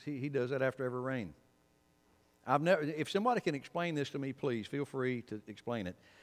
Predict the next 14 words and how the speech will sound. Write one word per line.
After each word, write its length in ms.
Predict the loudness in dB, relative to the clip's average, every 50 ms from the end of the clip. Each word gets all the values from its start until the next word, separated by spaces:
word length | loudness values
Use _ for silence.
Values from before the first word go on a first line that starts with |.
| -20 -20 -20 -20 -14 _
But 160 | 0 2 6
after 300 | 8 8 8 8 6 0
it 80 | -2 0
rains, 420 | 2 2 4 4 4 4 4 2
there 240 | 0 4 4 4 6
are 280 | 6 4 6 6 4 2
gazillions 1160 | 0 4 4 6 6 6 2 2 4 6 8 8 6 6 6 6 6 6 4 4 2 0 -2
of 240 | -2 0 2 2 2 0 -4 -6 -10 -14 -2
raindrops 580 | 2 2 4 4 4 4 4 4 4 4 2 2
still 200 | 4 4 4 6
in 80 | 4
the 100 | 2 2
air, 200 | 2 2 0 0
right? 240 | 0 2 2 2 2